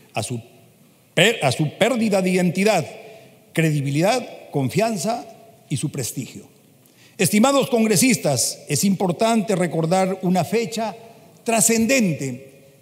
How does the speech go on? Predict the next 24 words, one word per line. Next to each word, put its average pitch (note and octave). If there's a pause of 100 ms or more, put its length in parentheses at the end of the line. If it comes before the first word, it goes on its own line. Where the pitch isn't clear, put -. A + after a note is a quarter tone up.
(100)
que G3
casualmente C4
se G#3+
cumple A#3+
el C#3+
día D3+
de C#3+
hoy A#2 (1400)
para D#3+
el D#3
Perú D#3+ (380)
y G3
en G3
particular G#3
para G3
nuestra A#3
Policía G3+ (400)
Nacional F3+ (200)
representada D#3
aquí E3
por E3
el C#3
congresista C#3
Azurín. A2+